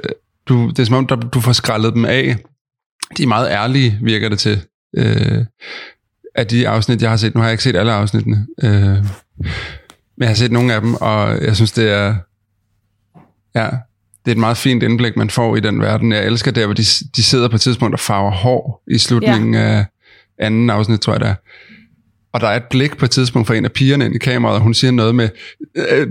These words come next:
Speaker 1: det, min mor, hun ved ikke engang det her," eller sådan. Det bliver sådan helt,
Speaker 2: <laughs>
Speaker 1: ah.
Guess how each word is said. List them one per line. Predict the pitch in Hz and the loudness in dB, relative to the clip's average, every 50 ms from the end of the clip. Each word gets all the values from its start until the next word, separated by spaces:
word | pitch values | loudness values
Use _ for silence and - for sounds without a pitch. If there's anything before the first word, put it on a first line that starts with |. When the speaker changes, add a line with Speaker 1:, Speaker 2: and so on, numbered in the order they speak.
| 147 | 0
Speaker 1:
det, | 151 156 147 147 135 - | 0 0 0 0 -2 0
min | 175 170 180 | 2 2 4
mor, | 160 156 165 185 | 4 4 4 4
hun | 185 180 | 4 4
ved | 160 175 | 2 2
ikke | 175 165 151 | 2 2 2
engang | 156 160 151 143 139 | 2 2 0 0 0
det | 147 147 | 2 2
her," | 156 156 143 | 2 2 0
eller | 156 147 139 120 123 123 | 0 0 0 0 0 2
sådan. | - 135 131 117 | 2 2 2 2
Det | 120 - 147 | 2 0 0
bliver | 123 143 147 | 2 2 2
sådan | - - 151 156 | 2 2 2 4
helt, | 160 170 160 147 | 4 4 2 2
Speaker 2:
<laughs> | 156 147 - - - - - 208 | 0 -2 -2 -4 -6 -6 -2 0
Speaker 1:
ah. | 208 214 220 220 226 214 196 202 208 202 | 0 2 2 2 2 0 -2 -2 -4 -6